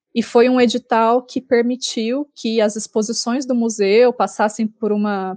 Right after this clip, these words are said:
por uma reformulação e tivessem um, um, um financiamento pra compra de equipamentos. E nesse projeto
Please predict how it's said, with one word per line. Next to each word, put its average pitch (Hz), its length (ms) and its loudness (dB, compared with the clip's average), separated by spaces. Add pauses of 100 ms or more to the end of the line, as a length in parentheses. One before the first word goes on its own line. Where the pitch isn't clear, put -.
por 202 120 -6
uma 202 140 -2
reformulação 202 1300 -2
e 196 40 -4
tivessem 196 680 -4
um, 180 380 -6
um, 190 200 -4 (1080)
um 202 80 2
financiamento 202 640 2
pra 202 140 0
compra 196 280 -2
de 180 100 -6
equipamentos. 254 1000 -2
E 240 80 2
nesse 247 380 2
projeto 214 880 0